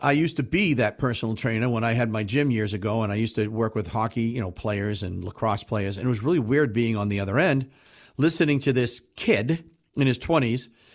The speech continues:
give me encouragement, right? And it was like,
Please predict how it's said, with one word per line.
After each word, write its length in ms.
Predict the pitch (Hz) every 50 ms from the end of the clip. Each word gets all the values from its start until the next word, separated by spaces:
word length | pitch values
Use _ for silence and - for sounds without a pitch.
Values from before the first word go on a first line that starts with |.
| - - - - _ _
give 220 | - 165 165 143 143
me 120 | 165 160 151
encouragement, 800 | 135 127 - - - 190 196 190 151 110 117 110 92 87 - -
right? 340 | 110 120 120 131 147 147 143
And 120 | - 127 127
it 40 | 127
was 160 | 123 123 -
like, 340 | 139 123 117 113 - -